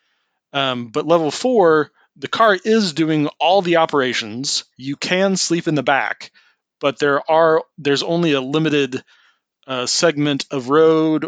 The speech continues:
or a li-, limited set of environments, uh, where, where it works. And that's kind of where, where most self-driving that's been successful has gone, is they've, they've done high-resolution maps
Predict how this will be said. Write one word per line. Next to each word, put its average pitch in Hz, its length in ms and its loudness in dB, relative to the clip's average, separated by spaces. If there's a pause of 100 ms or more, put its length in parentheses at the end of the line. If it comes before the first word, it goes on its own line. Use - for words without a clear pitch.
or 135 160 -4
a 131 60 -4
li-, 143 340 -6 (100)
limited 147 420 -2
set 156 200 -2
of 131 80 -4
environments, 135 880 -2 (100)
uh, 127 240 -6 (140)
where, 127 480 -6 (240)
where 127 160 -2
it - 100 -8
works. - 480 -8 (960)
And 156 80 0
that's 190 180 0
kind 185 180 -2
of 143 80 -4
where, 139 260 0 (100)
where 131 180 -4
most 147 600 -2
self-driving 135 760 -2 (320)
that's 123 160 -10
been 151 220 -2
successful - 640 -2
has 113 180 -10
gone, 117 360 -6
is 110 140 -12
they've, 117 320 -6
they've 127 180 -4
done 131 180 -2
high-resolution 143 800 -2
maps 143 500 -2